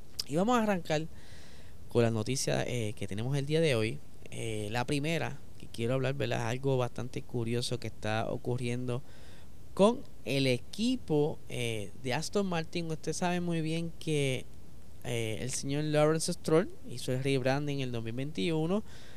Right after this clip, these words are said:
y que cometen la primera metida de pata, um, enfocándose en el low rake, ¿verdad?, o la altura de la parte trasera del monoplaza bastante baja, lo que le afectó entonces durante la temporada.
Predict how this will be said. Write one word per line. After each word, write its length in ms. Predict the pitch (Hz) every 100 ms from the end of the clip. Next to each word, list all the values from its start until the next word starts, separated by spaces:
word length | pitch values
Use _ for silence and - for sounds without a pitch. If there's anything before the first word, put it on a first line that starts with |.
| - -
y 120 | 175
que 120 | 185
cometen 800 | - 170 160 170 208 202 190 180
la 420 | 160 147 135 - -
primera 380 | 156 165 170
metida 360 | 160 147 160 156
de 140 | 143
pata, 480 | 131 127 120 113 - - -
um, 380 | 120 110 101 80 - -
enfocándose 880 | - 139 147 143 139 147 131 143 143 - - - - -
en 200 | - 127
el 260 | 127 123 131
low 240 | 165 165
rake, 380 | 139 123 131 -
¿verdad?, 340 | 92 101 127 120
o 100 | 107
la 80 |
altura 420 | 98 98 117 123 131
de 80 |
la 140 | 127 117
parte 240 | 131 135
trasera 480 | 131 120 - 127 123
del 160 | 123 123
monoplaza 560 | 123 123 - - 139
bastante 440 | 117 110 113 139 143
baja, 280 | 160 165
lo 180 | 135 113
que 100 | 110
le 120 | 113 -
afectó 540 | 127 117 107 - 147
entonces 340 | 147 147 156
durante 320 | 139 127 120 120
la 100 | 120
temporada. 600 | 156 - 175 131 170